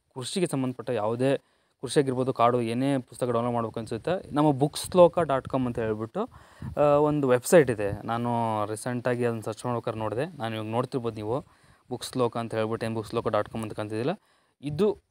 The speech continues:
one of the best website ಅಂತಲೇ ಹೇಳ್ಬೋದು. ನಾನು ಏನೇ ಬುಕ್ಸ್ ತೊಗೊಂಡಿದ್ರು ಸಹಿತ ಆ ಕೃಷಿಗೆ ಸಂಬಂಧಪಟ್ಟಿರೋ ಯಾ-, ಪರಿಸರಕ್ಕೆ, ಕೃಷಿಗೆ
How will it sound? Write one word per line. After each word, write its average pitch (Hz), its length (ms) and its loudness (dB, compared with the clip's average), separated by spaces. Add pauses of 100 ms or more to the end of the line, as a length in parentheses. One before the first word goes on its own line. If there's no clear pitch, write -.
(140)
one 135 100 -4
of 143 160 0
the 127 120 -2
best 127 320 -2
website 135 360 0
ಅಂತಲೇ 147 220 -2
ಹೇಳ್ಬೋದು. 110 280 0
ನಾನು 113 220 0
ಏನೇ 127 240 2
ಬುಕ್ಸ್ 139 320 -4
ತೊಗೊಂಡಿದ್ರು 123 540 -4
ಸಹಿತ 123 240 -4 (640)
ಆ - 80 -8
ಕೃಷಿಗೆ 127 320 -4
ಸಂಬಂಧಪಟ್ಟಿರೋ 117 720 -4
ಯಾ-, 104 840 -4
ಪರಿಸರಕ್ಕೆ, 120 500 -4
ಕೃಷಿಗೆ 117 540 -4